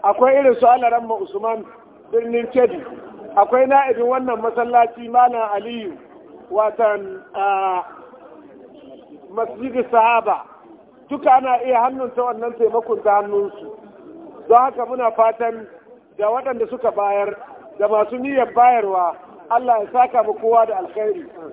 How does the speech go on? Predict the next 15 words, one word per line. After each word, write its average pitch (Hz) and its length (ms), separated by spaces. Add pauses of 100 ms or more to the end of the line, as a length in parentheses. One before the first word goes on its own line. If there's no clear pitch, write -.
(200)
Da 190 80
wannan 240 300
nake 226 320
cewa, 220 440 (380)
"Assalamu 220 520
alaikum 208 520 (400)
wa 180 140
rahmatullahi 220 680
wa 196 80
barakatuhu." 190 720 (360)
Muna 220 240
godiya 220 680 (380)
ga 175 100
'yan 220 220 (140)
agaji 220 520